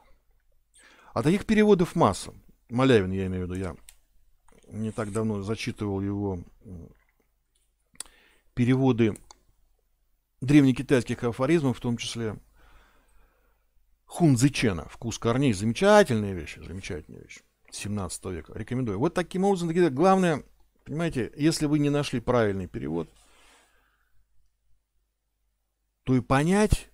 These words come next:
понять что-либо весьма сложно. Поэтому вот для Евангелий, для евангельской литературы, для библейской существует масса, масса толкований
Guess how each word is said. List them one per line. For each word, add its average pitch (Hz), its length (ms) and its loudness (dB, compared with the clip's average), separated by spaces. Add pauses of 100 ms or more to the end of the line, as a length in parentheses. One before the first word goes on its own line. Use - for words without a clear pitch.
понять 131 320 -8
что-либо 123 580 -6
весьма 127 520 -6
сложно. 123 400 4
Поэтому 156 500 2 (240)
вот 131 220 -6
для 127 160 0
Евангелий, 156 580 2
для 113 240 -8
евангельской 143 500 -2
литературы, 120 600 -4
для 95 100 -8
библейской 110 480 -4
существует - 260 -10
масса, 170 520 4
масса 104 340 -6
толкований 156 800 -6